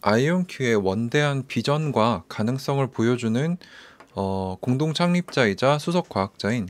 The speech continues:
크리스 먼로의 인터뷰가 있었는데요. 상당히 중요한 내용들이 많습니다. 꼭 끝까지 보셨으면 좋겠고요.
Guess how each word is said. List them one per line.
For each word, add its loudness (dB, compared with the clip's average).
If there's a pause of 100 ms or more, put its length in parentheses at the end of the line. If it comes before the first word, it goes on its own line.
크리스 -4
먼로의 -2
인터뷰가 -4
있었는데요. -4 (640)
상당히 0
중요한 2
내용들이 0
많습니다. -6 (600)
꼭 4
끝까지 0
보셨으면 -2
좋겠고요. -2